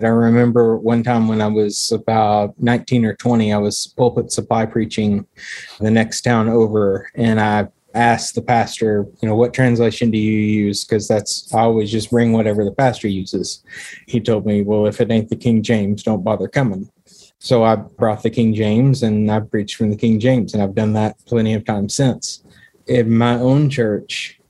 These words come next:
it's not an issue usually, because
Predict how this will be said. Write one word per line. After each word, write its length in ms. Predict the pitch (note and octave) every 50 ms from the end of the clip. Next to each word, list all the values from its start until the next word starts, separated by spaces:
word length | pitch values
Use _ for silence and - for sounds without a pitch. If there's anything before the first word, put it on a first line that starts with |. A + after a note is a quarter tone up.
| _
it's 300 | - B2+ A#2 - - -
not 640 | B2 B2+ A#2+ A#2 A#2 A#2 A#2+ A#2 B2 C3 C3+ C3+ C3+
an 180 | B2 G#2+ G#2 -
issue 580 | - A2 A2+ A2+ - - - C#3 C#3 C#3+ C#3+ C#3
usually, 540 | C3 B2 A#2+ B2+ C3 B2+ - D3+ D3 D3+ D3
because 760 | C3+ A#2 A#2+ G#2+ - C3 A#2 A2 G#2+ G2 - - - - -